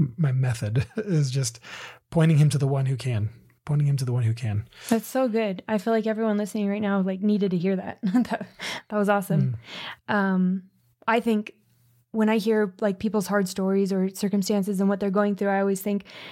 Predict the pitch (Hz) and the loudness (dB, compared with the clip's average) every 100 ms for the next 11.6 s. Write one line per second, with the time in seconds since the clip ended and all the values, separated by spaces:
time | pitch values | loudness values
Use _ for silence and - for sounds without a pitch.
0 | - - - 202 196 - 233 233 - - | -20 -14 0 0 0 0 2 0 -4 -10
1 | - 269 277 220 262 220 208 196 190 185 | -4 -2 0 2 2 2 2 2 0 -2
2 | 202 196 190 - 214 - 214 202 196 - | -2 0 -2 0 0 2 2 2 0 -4
3 | 233 294 285 196 185 196 185 185 190 180 | -2 0 0 -2 0 0 0 0 -2 0
4 | 196 190 185 180 180 - 165 202 202 190 | 0 0 0 0 -2 -4 -2 2 2 2
5 | 190 185 - _ _ - 185 208 214 196 | 0 -2 -8 _ _ -4 -2 2 0 0
6 | 170 170 - _ _ _ _ _ _ _ | -4 -6 -10 _ _ _ _ _ _ _
7 | 214 196 - - 170 165 156 156 - 156 | 0 0 0 0 4 6 4 2 0 0
8 | 147 135 131 131 117 - - 131 113 - | 0 0 -2 -2 -4 -2 2 2 0 -4
9 | 156 156 180 151 139 151 - _ _ - | 0 2 2 2 0 -4 -10 _ _ -2
10 | 147 131 117 - _ _ - 151 156 156 | 0 0 -4 -12 _ _ -4 0 0 2
11 | 151 175 151 143 135 139 | 4 4 4 2 0 -4